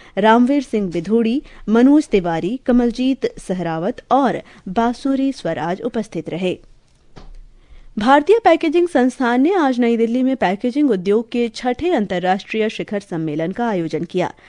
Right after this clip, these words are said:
इस कार्यक्रम का उद्घाटन वाणिज्य और उद्योग मंत्रालय के अपर सचिव अजय भादु ने किया। इस अवसर पर श्री भादु ने कहा कि डिजिटल तकनीक के कारण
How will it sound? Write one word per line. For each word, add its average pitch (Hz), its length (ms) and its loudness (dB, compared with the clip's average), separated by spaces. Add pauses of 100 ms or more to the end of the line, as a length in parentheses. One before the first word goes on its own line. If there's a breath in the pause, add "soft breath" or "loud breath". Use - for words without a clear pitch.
(160 loud breath)
इस 208 140 -2
कार्यक्रम 214 420 2
का 214 160 4
उद्घाटन 202 640 -2
वाणिज्य 202 420 -2
और 202 200 2
उद्योग 269 360 0
मंत्रालय 175 460 -2
के 180 180 -4
अपर 180 300 -4
सचिव 208 460 -6 (340 loud breath)
अजय 247 360 4
भादु 180 320 -4
ने 226 140 2
किया। 247 300 -4 (180)
इस 196 200 -6
अवसर 175 380 -6
पर 180 200 -4
श्री 165 200 -10
भादु 175 320 -4
ने 170 100 -6
कहा 220 400 -2 (320 loud breath)
कि 262 100 0
डिजिटल 269 380 0
तकनीक 220 540 -4
के 156 100 -8
कारण 208 400 0